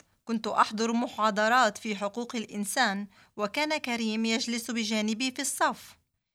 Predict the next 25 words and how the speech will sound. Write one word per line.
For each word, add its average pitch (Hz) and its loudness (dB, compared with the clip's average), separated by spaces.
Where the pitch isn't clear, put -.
إنه 285 2
أعجبني 233 4
منذ 220 2
اليوم 214 2
الأول، 208 0
ومرة 214 4
بعد 202 6
المحاضرة 196 2
بدأ 254 4
معي 226 6
الحديث، 285 -2
ثم 233 2
خرجت 226 -2
معه 220 2
عدة 208 0
مرات 214 2
وتكلمنا 254 0
عن 226 2
أشياء 220 -2
مختلفة، 226 -4
فوجدت 320 4
أنه 240 2
رجل 214 0
طيب 214 0
ولطيف، 220 -2